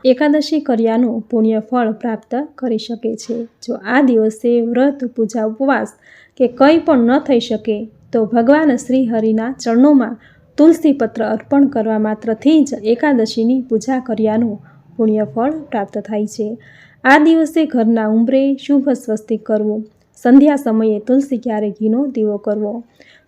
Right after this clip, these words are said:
શ્રી હરિ અતિ પ્રસન્ન થશે, કારણ કે ભગવાન શ્રી હરિને તુલસી અતિ પ્રિય છે. જે કોઈ નિત્ય તુલસીને જળ સિંચે છે, તુલસી ક્યારે ઘીનો દીવો કરે છે, તેના પર માતા તુલસીની, માતા લક્ષ્મીની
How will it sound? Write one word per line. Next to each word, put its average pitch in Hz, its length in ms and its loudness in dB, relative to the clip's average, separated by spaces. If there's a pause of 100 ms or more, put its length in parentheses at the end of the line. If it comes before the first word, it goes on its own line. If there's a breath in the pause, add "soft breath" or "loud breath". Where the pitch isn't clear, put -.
શ્રી 294 200 4
હરિ 240 300 2
અતિ 214 320 -4
પ્રસન્ન 214 440 -6
થશે, 220 480 -6 (260)
કારણ 254 300 2
કે 269 220 2
ભગવાન 254 500 2
શ્રી 269 300 0
હરિને 233 440 0
તુલસી 220 500 -2
અતિ 220 240 -6
પ્રિય 214 320 -2
છે. 220 320 -6 (480 soft breath)
જે 277 160 6
કોઈ 320 220 4
નિત્ય 262 400 2
તુલસીને 226 540 -2
જળ 240 300 0
સિંચે 240 420 0
છે, 220 340 -2 (200)
તુલસી 285 320 2
ક્યારે 214 340 -2
ઘીનો 214 340 -2
દીવો 220 300 2
કરે 285 300 0
છે, 220 340 -2 (360 soft breath)
તેના 294 240 6
પર 240 240 0 (460 soft breath)
માતા 233 300 2
તુલસીની, 254 720 2 (320)
માતા 226 260 0
લક્ષ્મીની 247 520 4